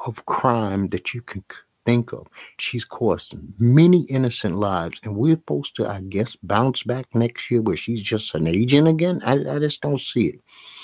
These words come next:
I started watching this new show called Flash, Flatbush Misdemeanors. It's very bizarre show. Very, very bizarre.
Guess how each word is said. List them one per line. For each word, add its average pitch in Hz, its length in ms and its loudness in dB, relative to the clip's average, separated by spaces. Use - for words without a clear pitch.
I 165 80 -6
started 180 380 -2
watching - 420 -4
this 104 220 0
new 113 280 4
show 82 360 -2
called 78 260 -6
Flash, 120 480 -4
Flatbush - 760 2
Misdemeanors. 101 840 2
It's 87 160 -6
very 165 320 6
bizarre 85 560 2
show. 76 440 -4
Very, 160 280 2
very 101 400 0
bizarre. 76 500 -6